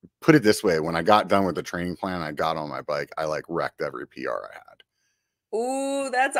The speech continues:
Speaker 2: awesome.
Speaker 1: Yeah, yeah.
Speaker 2: That's
Speaker 1: So
Speaker 2: so
Speaker 1: it
Speaker 2: good.
Speaker 1: Yeah, so, I mean, it's effective. That's the thing, right? It's like, dude, it sucks, but I guess, like, it's,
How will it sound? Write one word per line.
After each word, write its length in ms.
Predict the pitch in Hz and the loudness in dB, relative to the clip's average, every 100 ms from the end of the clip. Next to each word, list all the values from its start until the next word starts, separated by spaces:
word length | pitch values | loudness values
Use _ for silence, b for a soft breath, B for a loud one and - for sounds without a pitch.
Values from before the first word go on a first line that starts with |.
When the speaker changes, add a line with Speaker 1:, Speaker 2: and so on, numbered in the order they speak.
| - | 2
Speaker 2:
awesome. 920 | 208 254 269 262 277 214 170 139 135 | 4 4 2 -2 -2 0 -2 -4 0
Speaker 1:
Yeah, 400 | 98 92 80 73 - | 2 4 2 -4 2
yeah. 280 | 98 95 87 | 4 6 6
Speaker 2:
That's 140 | 262 | 8
Speaker 1:
So 220 | 98 98 | 8 8
Speaker 2:
so 100 | 101 | 8
Speaker 1:
it 120 | - | 4
Speaker 2:
good. 480 | 214 175 156 147 143 _ _ _ _ | 2 2 2 -2 -6 _ _ _ _
Speaker 1:
Yeah, 300 | 95 135 127 | 6 8 8
so, 180 | 107 113 | 8 6
I 80 | 110 | 6
mean, 160 | 113 | 6
it's 160 | 120 - | 2 0
effective. 640 | - 107 113 - 78 73 | -2 0 0 -2 -8 -6
That's 220 | 85 101 - | -4 -4 -4
the 100 | 98 | -6
thing, 320 | 98 101 73 | -4 -4 -4
right? 360 | 71 80 90 - | -8 -6 -6 -10
It's 180 | 85 - | -8 -4
like, 380 | 85 76 - _ b b b b b b _ _ | -4 -4 -10 _ b b b b b b _ _
dude, 220 | - 113 113 | 2 4 4
it 140 | 101 | 0
sucks, 480 | - 117 113 92 - | 2 8 8 6 0
but 140 | 92 | 0
I 60 | 92 | 2
guess, 280 | 104 101 - | 2 0 -4
like, 280 | 117 113 110 | -2 -2 -2
it's, 340 | 104 - - | -8 -8 -14